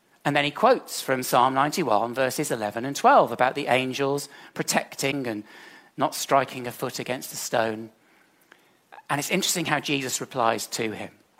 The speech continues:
Jesus, in Matthew four, answered the devil, "It is also written, 'Do not put the Lord your God to the test,'" quoting from Deuteronomy, another part of the Old Testament.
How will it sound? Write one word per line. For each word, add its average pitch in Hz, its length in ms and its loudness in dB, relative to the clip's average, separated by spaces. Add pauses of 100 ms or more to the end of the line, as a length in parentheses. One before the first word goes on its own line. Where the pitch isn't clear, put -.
(1900)
Jesus, 123 440 -4
in 127 100 -4
Matthew 127 300 -2
four, 120 500 2
answered 143 400 -2
the 120 80 -4
devil, 113 440 0 (380)
"It 175 140 4
is 156 300 2
also 131 880 4
written, 117 680 -4 (1400)
'Do 151 140 6
not 147 180 4
put - 160 0
the 139 100 0
Lord 127 240 0
your 120 100 -2
God 107 220 -4
to - 80 -14
the 110 80 -8
test,'" - 500 -2 (420)
quoting 113 300 -2
from 104 120 -8
Deuteronomy, 113 760 0
another 117 240 -2
part 117 300 0
of - 40 -18
the 110 120 -2
Old 104 160 -2
Testament. 98 580 -8